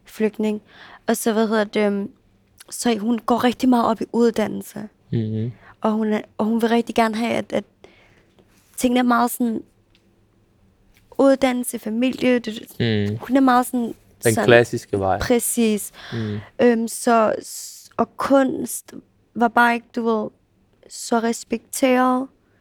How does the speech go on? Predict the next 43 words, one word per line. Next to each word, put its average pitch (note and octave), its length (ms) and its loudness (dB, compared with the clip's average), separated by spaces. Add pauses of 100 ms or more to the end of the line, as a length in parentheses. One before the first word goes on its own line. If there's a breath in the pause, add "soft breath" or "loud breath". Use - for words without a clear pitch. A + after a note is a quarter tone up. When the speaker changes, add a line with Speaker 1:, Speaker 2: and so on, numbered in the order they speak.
(240)
Speaker 1:
hjemme A#3 180 0
hos - 240 -4
mig A#3+ 300 0
på - 120 -4
den A#3+ 180 0
måde, A#3 220 0
at A3+ 120 -4
det A#3+ 60 0
er A3+ 40 0
sådan, A3+ 300 -6 (1700 soft breath)
vi A3+ 100 2
har C4+ 200 4
rigtig B3+ 240 0
meget A#3 160 -4
somalisk A3+ 420 -4
musik, A3 240 -12
som - 160 -8
er G#3+ 40 -4
fucking A3 400 -6
nice, A3 180 -8
men A3 100 -2
det G#3+ 100 -2
er A3 80 -2
bare A3+ 120 4
Speaker 2:
Mhm. A#3 80 2
Speaker 1:
mere A#3 200 0
sådan, A3+ 260 -6 (480 soft breath)
at - 180 -2 (840 soft breath)
hun B3+ 160 2
ville A#3+ 180 4 (120)
hellere B3+ 340 2
have, B3+ 220 2
at A3+ 160 -2
jeg, G#3+ 320 0
at - 220 -2
jeg G#3 120 -2
blev G#3 220 -2
en, G#3 160 -2
en, G3 280 -2
en G3+ 220 0
læge B3 240 4
måske. - 460 -4
Speaker 2:
Mhm. G#2 360 2